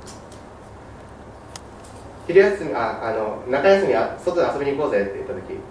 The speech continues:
「うっせえ」って友達に言ったら多分嫌われると思うんですね。あるいは、えー、と、人間関係の中で連絡を一切返さなくなったら、関係って壊れると思うんですね。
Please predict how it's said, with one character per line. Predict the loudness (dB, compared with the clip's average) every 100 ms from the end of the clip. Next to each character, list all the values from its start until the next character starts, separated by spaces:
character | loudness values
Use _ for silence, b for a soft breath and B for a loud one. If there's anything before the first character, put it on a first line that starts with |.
| -2 0
「う |
っ |
せ | 0 0 -2
え」 |
っ |
て | -4 -10 -12 -14 -14 -16 -12 4
友 | 6
達 | 6
に | 4
言 | 0
っ |
た |
ら | 0
多 | -2
分 | 0
嫌 | 4
わ | 6
れ | 6
る | 4
と | 4
思 | 4
う |
ん | 2
で | -4 -10
す | -8
ね。 | -10 -10 -14 -14 -14 -16 -16 -16 -16 -4 4
あ |
る | 6
い | 8
は、 | 6 6 2 -4 -2
え | 2 4 4 4 2 -4 -12 -16 -16 -16 -16 -16 -16 -16 -16 -14 -2
ー、 |
と、 | 2 2 4
人 | 4
間 | 4 4
関 | 4 4
係 | 4
の | 4
中 | 2 0
で | 0 2 2 0 -12 -14 -18 -18 -16 0
連 | 2
絡 | 4 2
を | 2
一 | 0
切 | -4 -4
返 | -2 0
さ | 0
な |
く | -2
な | -4
っ |
た | -6
ら、 | -4 -4 -6 -12 -16 -16
関 | -2 0 2
係 | 2
っ | 2
て | 2 2 -2
壊 | 4 8 8
れ | 6
る | 2
と |
思 | -4
う | -6
ん | -10 -10
で |
す |
ね。 | -8